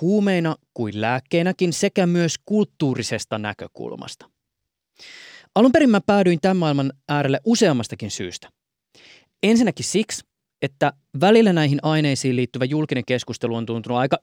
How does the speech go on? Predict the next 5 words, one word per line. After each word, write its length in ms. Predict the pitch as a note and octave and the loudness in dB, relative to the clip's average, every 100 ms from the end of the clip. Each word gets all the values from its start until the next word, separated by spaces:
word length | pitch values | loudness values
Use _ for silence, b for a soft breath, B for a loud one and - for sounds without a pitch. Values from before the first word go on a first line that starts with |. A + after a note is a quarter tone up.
| A3 | 0
yksiotteiselta. 1000 | G3+ - - G#2+ - G#2+ G#2 - - _ _ _ _ B B B B - | 0 -2 -6 -6 -6 -8 -8 -14 -20 _ _ _ _ B B B B -10
Siis 280 | - D#3+ F3+ | -2 0 2
niin, 180 | F#3 | 2
että 240 | E3 - D#3 - | 2 0 -2 0
esimerkiksi 680 | E3 F3 D#3+ D3 D3 - | 0 0 0 -2 -6 -8